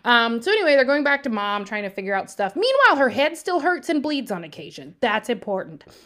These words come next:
So they're visiting mom, and she's like, "Wow, you haven't said Gabriel in years." Pause, because there's, like, cut to this scene. There's some underground, um, tours. I don't know. I don't,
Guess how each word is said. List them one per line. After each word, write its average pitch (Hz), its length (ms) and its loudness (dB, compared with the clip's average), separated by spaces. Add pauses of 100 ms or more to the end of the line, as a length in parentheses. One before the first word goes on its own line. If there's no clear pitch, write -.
(920)
So 330 240 4
they're 330 140 0
visiting 311 360 -2
mom, 277 200 0
and 277 80 -4
she's 262 100 -12
like, 269 100 -6
"Wow, 294 120 0
you 285 140 0
haven't 302 200 -6
said 262 160 -4
Gabriel 247 420 0
in 269 140 -4
years." 285 340 -4 (280)
Pause, 226 680 -2 (200)
because 254 880 2 (240)
there's, 480 580 2
like, 330 280 -6
cut 392 300 -4
to 285 220 -4
this 262 220 -6
scene. 185 260 -8 (220)
There's 359 200 0
some 466 200 -2
underground, 254 840 2 (260)
um, 185 640 -2
tours. 330 640 0 (480)
I 247 140 2
don't 349 240 2
know. 269 260 6 (420)
I 247 140 4
don't, 311 180 0